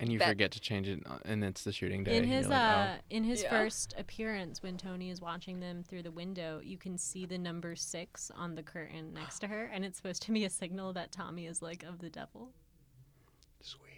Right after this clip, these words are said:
Speaker 1: Or
Speaker 2: That's
Speaker 1: it's a
Speaker 2: too
Speaker 1: reference to the
Speaker 2: subtle.
Speaker 1: title of the movie.
Speaker 3: I think it's that he's the devil, 'cause he is. He's the
Speaker 1: Yeah.
Speaker 3: worst.
Speaker 2: And in the end, he becomes the
Speaker 4: Tommy
Speaker 2: village idiot,
Speaker 4: Tomasino.
Speaker 2: so,
Speaker 1: Mm-hmm.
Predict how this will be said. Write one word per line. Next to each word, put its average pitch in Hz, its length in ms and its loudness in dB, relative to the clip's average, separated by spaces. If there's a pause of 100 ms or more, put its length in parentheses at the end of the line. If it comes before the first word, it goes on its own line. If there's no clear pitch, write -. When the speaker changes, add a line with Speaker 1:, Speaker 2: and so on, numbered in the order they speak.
(240)
Speaker 1:
Or 135 120 6
Speaker 2:
That's 147 160 6
Speaker 1:
it's - 60 2
a 123 40 6
Speaker 2:
too 113 60 10
Speaker 1:
reference 104 320 8
to - 60 4
the - 60 6
Speaker 2:
subtle. - 200 6
Speaker 1:
title 101 240 6
of 95 120 2
the 98 80 0
movie. 101 460 0 (1400)
Speaker 3:
I 185 100 -4
think 190 220 -2
it's 180 260 -8
that 160 240 -4
he's - 320 -16
the - 80 -14
devil, - 500 -14
'cause 214 160 -4
he 254 160 -4
is. - 340 -10 (140)
He's 175 140 -10
the - 100 -6
Speaker 1:
Yeah. 92 160 2
Speaker 3:
worst. - 320 -10 (200)
Speaker 2:
And 226 120 0
in 233 80 2
the 240 160 2
end, 277 240 4
he 262 140 -2
becomes 254 420 0
the 240 120 2
Speaker 4:
Tommy - 0 -
Speaker 2:
village 226 400 4
idiot, 185 460 6
Speaker 4:
Tomasino. - 160 -10
Speaker 2:
so, 180 520 2
Speaker 1:
Mm-hmm. 110 360 0